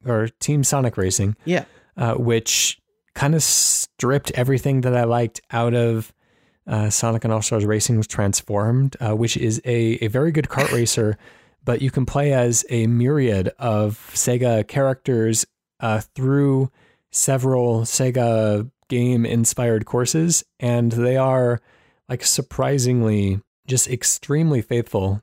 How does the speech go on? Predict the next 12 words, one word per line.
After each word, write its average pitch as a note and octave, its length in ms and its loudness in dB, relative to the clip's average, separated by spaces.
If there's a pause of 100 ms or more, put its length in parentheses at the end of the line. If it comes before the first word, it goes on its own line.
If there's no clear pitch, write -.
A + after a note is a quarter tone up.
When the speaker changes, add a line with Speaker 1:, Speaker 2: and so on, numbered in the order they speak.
(120)
Speaker 1:
to A#2 200 0
the A2+ 160 2
original G#2+ 340 0
concepts G#2+ 500 -2
of G#2 80 -2
these F#2+ 180 0
games. G2+ 440 0
You G#2 80 0
know, G2 60 2
you G#2+ 120 2
have, G2+ 220 0
uh, G2 240 0